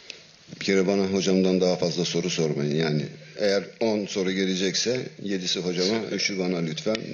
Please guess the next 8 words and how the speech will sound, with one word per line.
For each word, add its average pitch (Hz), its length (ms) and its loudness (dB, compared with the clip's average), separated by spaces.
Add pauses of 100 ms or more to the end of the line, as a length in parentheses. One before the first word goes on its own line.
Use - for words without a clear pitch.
(240)
Ben 92 200 0
son 98 180 -2
hakkımı 95 400 -2
kullanıyorum. 90 680 2 (760)
Şunu, 123 340 0 (280)
e, 98 260 4 (220)
geldiğimiz 110 560 2
zaman 117 300 0